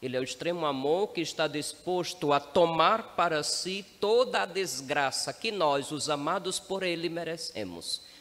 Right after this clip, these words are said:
Mas ele toma para ele. Como não confiar em alguém assim? Só um louco.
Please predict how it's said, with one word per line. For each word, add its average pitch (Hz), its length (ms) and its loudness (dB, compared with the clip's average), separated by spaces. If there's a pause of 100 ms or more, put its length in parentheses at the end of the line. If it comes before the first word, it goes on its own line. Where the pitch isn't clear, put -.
Mas 120 160 -4
ele 127 140 -4
toma 123 320 -6
para 143 260 -10
ele. 92 300 -10 (1600)
Como 294 280 2
não 175 180 4
confiar 156 560 0
em 131 80 0
alguém 120 340 -2
assim? 101 400 -6 (1120)
Só - 220 -2
um 466 160 4
louco. 190 480 6